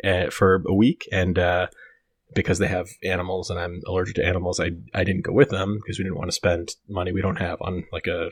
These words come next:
Airbnb or whatever. So I'm here alone without a car. So I was like, "You know what?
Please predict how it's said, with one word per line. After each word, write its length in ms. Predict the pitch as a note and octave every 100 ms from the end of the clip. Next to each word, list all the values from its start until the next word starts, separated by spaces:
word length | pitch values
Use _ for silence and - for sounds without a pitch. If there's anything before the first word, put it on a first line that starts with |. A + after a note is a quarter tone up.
| -
Airbnb 540 | F#2+ F2+ F2 E2+ F2+ F2
or 120 | E2+
whatever. 400 | F2 F#2+ - - - - - _ _ -
So 400 | - G#2 G2 G2
I'm 240 | G#2+ G2+ G2
here 260 | - A#2+
alone 420 | G2+ G2+ A2 F#2+
without 240 | F#2+ G2+ F#2+
a 60 |
car. 580 | - - G#2+ F#2 F#2 A2 -
So 120 | -
I 60 | G2
was 140 | F#2
like, 260 | F#2 F2+ - -
"You 120 | G2+
know 100 | A2
what? 260 | C3+ D#3+